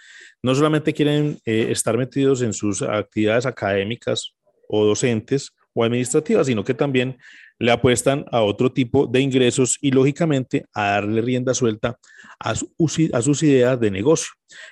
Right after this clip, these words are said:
Entonces, ahí es donde entra esa unidad de innovación, que de eso nos va a hablar Jacobo, pero démosle la bienvenida a este invitado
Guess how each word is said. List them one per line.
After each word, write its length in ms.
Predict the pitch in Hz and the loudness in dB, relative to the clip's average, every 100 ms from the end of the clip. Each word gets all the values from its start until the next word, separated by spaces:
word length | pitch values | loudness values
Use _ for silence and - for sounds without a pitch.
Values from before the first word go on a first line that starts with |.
| - | -14
Entonces, 560 | 110 123 120 147 - - | -4 -2 2 0 0 -4
ahí 360 | 117 110 156 | -2 2 2
es 80 | 135 | 2
donde 360 | 120 120 107 104 | 2 0 0 0
entra 440 | 104 123 120 - | -2 -2 -4 -4
esa 300 | 131 120 135 | -4 -4 -2
unidad 300 | 120 107 95 | -2 -2 -4
de 100 | 101 | -6
innovación, 560 | 117 127 135 143 127 120 | -6 -4 -4 -2 -4 -6
que 400 | - 107 104 - | -4 -2 -2 -4
de 180 | 104 104 | -4 -4
eso 180 | 98 117 | -4 -4
nos 100 | 110 | -2
va 60 | 98 | -2
a 20 | |
hablar 160 | 101 | -2
Jacobo, 380 | 101 110 170 165 | -4 -2 0 2
pero 220 | 127 110 - - - - | 2 -2 -4 -20 -12 -2
démosle 240 | 185 214 | 0 4
la 60 | 180 | 4
bienvenida 600 | 147 127 123 127 139 131 | 4 2 2 2 0 0
a 120 | 117 | 0
este 180 | 104 - | 0 -2
invitado 640 | 120 107 107 107 117 139 | -2 -2 0 2 2 -2